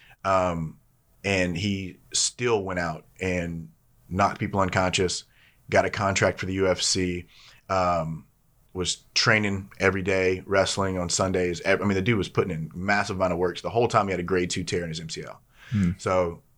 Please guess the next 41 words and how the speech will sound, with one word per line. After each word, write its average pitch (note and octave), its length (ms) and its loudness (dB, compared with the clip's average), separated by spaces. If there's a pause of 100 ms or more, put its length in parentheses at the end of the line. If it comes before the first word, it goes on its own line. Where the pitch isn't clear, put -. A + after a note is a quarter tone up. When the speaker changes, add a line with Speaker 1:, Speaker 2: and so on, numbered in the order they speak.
(280)
Speaker 1:
me, A#2 400 0 (400)
um, E2+ 500 0 (760)
I G#2 80 2
actually G#2 200 -2
s-, - 120 -4 (220)
I G2 100 0
actually F#2+ 240 -2
hit F2 140 -6
my E2+ 100 -8
toe F#2+ 420 -4 (560)
on F2+ 200 0
my E2+ 160 -4
bed F2+ 220 0
the G#2 80 2
other G2+ 120 0
night. A2 300 0
Speaker 2:
My A2+ 180 2
back F#2+ 320 0
hurts. F#2 420 -4
Speaker 1:
I F#2+ 80 4
haven't G2 180 4
trained F#2 220 2
in E2 60 -4
six - 240 -4
months. D#2+ 360 -10
So - 400 -4
<laughs> - 1300 -2
and A#2 180 2
so G2+ 440 2 (100)
that's G#2 220 2
the G2+ 80 0
big F#2+ 180 2
piece G2+ 240 0
of F2 40 -2
that. F2 200 0
You G#2+ 60 0
know, A2 60 0
I D3+ 100 2
was E3 100 0
thinking C#3 180 -2
about, A#2+ 320 0